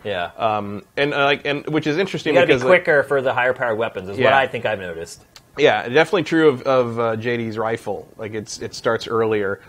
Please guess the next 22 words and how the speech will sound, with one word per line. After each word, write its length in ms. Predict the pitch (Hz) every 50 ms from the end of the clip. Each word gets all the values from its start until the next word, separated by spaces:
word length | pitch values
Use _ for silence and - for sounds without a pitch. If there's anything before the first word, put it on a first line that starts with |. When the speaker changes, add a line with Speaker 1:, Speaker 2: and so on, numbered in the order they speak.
| -
Speaker 2:
but 100 | - 131
it's 120 | 127 131 156
also, 240 | 156 170 165 170 156
like, 280 | 143 135 127 120 - _ _ _ _ _ _ _ _ _
if 180 | - 139 123 -
you 120 | 139 131
hit 180 | 123 - 151 147
it 160 | 143 127 -
too 160 | - - 135
soon, 400 | 117 - - - 135 127 123 123
you 140 | 117 117 113
have 180 | 110 117 110 110
more 240 | 110 113 113 117 110
of 80 | 107
a 40 | 110
window 320 | 110 110 110 110 107 107 104
of 80 | 98
not 260 | 107 104 104 98 - -
failing 640 | - - 110 104 104 104 98 95 95 98 87 90
the 80 | 104 104
reload. 580 | 101 104 104 104 101 90 76 69 - 78 - -
So, 280 | - 123 110 104 104